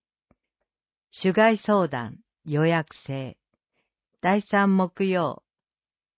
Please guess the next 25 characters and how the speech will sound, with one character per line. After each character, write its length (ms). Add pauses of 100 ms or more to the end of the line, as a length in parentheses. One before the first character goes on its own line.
(140)
十 340
四 160
時 120
か 200
ら 160
十 260
六 260
時 160
三 300
十 180 (160)
分。 200 (920)
千 140
葉 180
県 340
松 300
戸 140
保 160
健 340
所、 220 (480)
松 280
戸 180
健 320
康 180
福 220
祉 20